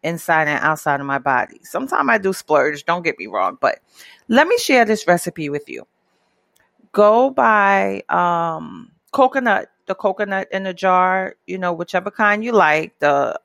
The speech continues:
uh, original, the, um,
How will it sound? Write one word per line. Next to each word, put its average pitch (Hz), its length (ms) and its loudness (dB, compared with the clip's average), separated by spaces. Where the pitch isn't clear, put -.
uh, 80 340 -4
original, 175 1040 -4
the, 147 420 4
um, 139 560 0